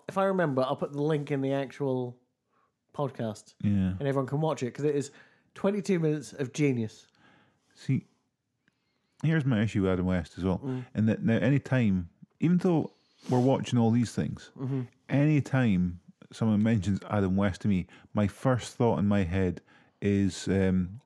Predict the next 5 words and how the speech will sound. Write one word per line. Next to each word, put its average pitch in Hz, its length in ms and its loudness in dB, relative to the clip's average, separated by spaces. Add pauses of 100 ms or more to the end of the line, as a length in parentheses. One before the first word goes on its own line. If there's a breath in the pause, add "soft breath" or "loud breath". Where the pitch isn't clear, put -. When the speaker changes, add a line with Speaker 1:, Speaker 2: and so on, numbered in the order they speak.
(360 loud breath)
Speaker 2:
Ralph 110 320 0
Garman 110 640 2
doing 104 400 2
that, 104 260 2 (280)
um, 95 500 2